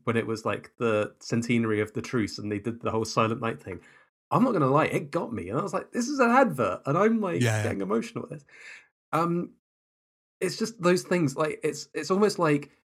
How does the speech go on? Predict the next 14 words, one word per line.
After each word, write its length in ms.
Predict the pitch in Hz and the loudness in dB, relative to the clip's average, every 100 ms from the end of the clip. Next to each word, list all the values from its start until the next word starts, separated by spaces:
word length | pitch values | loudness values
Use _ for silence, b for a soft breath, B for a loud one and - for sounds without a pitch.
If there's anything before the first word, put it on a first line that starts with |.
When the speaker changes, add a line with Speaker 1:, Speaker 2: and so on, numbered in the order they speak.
| _ | _
Speaker 1:
we 100 | 160 | 0
just 200 | 147 143 | 0 2
let 180 | 156 160 | 2 2
time 680 | - 156 151 143 139 120 - _ _ _ | 0 4 6 6 6 2 -4 _ _ _
in 120 | - 135 | 2 4
the 80 | |
calendar 420 | 135 147 135 120 107 | 4 2 2 2 -2
for, 120 | 123 | 0
like, 160 | 110 | 0
a 40 | 123 | 2
little 180 | 117 120 | 0 -2
triumph 420 | - 123 117 117 | 0 2 2 0
of 100 | 117 | -2
humanity. 720 | 120 110 110 101 - 117 | 0 0 0 -4 -10 -12